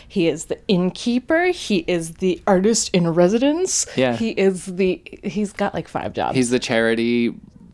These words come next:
Speaker 2: guy who has to come up with
Speaker 1: Well,
Speaker 2: all
Speaker 1: that
Speaker 2: the
Speaker 1: makes him sound
Speaker 2: things.
Speaker 1: more like Luke.
Speaker 2: Yeah, no, but he is the, he's, he's the Kirk meets Luke
Speaker 1: Yeah.
Speaker 2: of this, in Gilmore Girls terms. Um, <laughs>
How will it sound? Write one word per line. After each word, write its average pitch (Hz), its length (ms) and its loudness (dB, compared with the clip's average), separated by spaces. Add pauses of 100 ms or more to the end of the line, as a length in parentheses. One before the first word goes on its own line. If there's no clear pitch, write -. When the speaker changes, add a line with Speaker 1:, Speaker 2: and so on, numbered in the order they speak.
(220)
Speaker 2:
guy 120 340 0
who 117 120 0
has 107 220 0
to 107 120 -4
come 110 320 -2
up 107 140 -2
with 104 120 -4
Speaker 1:
Well, 190 140 2
Speaker 2:
all 208 60 4
Speaker 1:
that 208 100 6
Speaker 2:
the 196 40 0
Speaker 1:
makes 196 200 -2
him 110 140 2
sound 143 160 2
Speaker 2:
things. 156 80 -4
Speaker 1:
more 143 80 -2
like 123 180 -4
Luke. 117 420 -6 (300)
Speaker 2:
Yeah, 135 200 2
no, 104 180 -2
but 92 140 -2
he 120 200 4
is 104 260 0
the, 98 260 -2 (160)
he's, 127 200 0
he's 147 240 2
the 147 100 2
Kirk - 340 -6
meets 131 240 -6
Luke - 340 -10 (220)
Speaker 1:
Yeah. 175 200 0 (320)
Speaker 2:
of 87 240 -2
this, 76 300 -2
in 110 180 0
Gilmore 98 320 2
Girls 73 320 -2
terms. - 460 -6
Um, 101 560 0 (320)
<laughs> - 80 -4